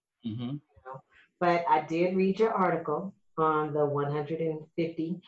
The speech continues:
Speaker 2: or the one fifty point inspection of brands.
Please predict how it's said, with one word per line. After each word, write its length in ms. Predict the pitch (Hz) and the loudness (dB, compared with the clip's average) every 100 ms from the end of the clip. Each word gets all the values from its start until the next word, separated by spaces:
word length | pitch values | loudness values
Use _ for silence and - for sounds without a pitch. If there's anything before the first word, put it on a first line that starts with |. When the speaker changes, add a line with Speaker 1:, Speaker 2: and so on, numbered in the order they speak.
| - | -6
Speaker 2:
or 80 | 147 | 0
the 100 | 151 | 4
one 280 | - 147 - | 4 4 2
fifty 260 | 165 - 156 | 0 -2 -4
point 300 | - 165 165 | 2 2 4
inspection 840 | 170 - 190 185 - - 143 143 _ _ _ _ _ | 0 -2 0 0 0 -4 -4 -4 _ _ _ _ _
of 240 | 135 - - | -4 -4 2
brands. 720 | 185 170 139 139 165 - | 4 4 4 0 -4 -10